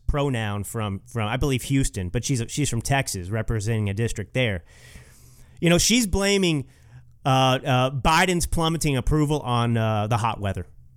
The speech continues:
The hot we-, you know, hot weather's just got people upset. It's not the policies. It's not inflation. It's not the hardship.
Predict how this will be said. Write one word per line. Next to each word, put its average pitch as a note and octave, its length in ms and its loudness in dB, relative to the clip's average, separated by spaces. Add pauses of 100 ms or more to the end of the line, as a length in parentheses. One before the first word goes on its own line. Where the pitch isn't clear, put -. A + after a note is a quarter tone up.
The C3 100 0
hot B2 200 0
we-, D3+ 180 4
you F#3 80 4
know, F3 100 4
hot G3 280 6
weather's G3 300 4
just E3 200 0
got D#3 180 2
people C#3+ 300 2
upset. C3 400 -2
It's C3 100 -4
not F3+ 180 2
the G3 80 0
policies. E3 640 2
It's C3 140 -4
not E3 180 2
inflation. D#3+ 720 0 (640)
It's - 180 2
not F#3 220 4
the E3+ 80 4
hardship. D#3+ 680 4